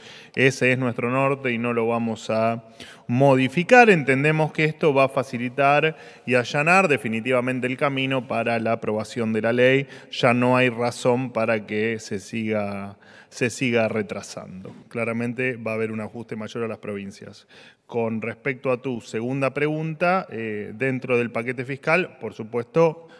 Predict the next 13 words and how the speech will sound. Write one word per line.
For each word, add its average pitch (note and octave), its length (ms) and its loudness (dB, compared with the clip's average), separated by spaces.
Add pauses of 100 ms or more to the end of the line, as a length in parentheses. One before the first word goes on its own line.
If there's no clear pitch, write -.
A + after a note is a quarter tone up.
(140)
también A2+ 300 -6
se A2 140 -8
retiran A#2 480 -2
las G#2+ 120 -8
facultades G#2+ 640 -6
delegadas A2 540 -4
en G2+ 100 -10
materia, G#2+ 640 -8 (460)
eh, G#2 500 -8
fiscal A#2 760 -4
y A2+ 300 -8
previsional, A#2+ 840 -6
que, A2 420 -8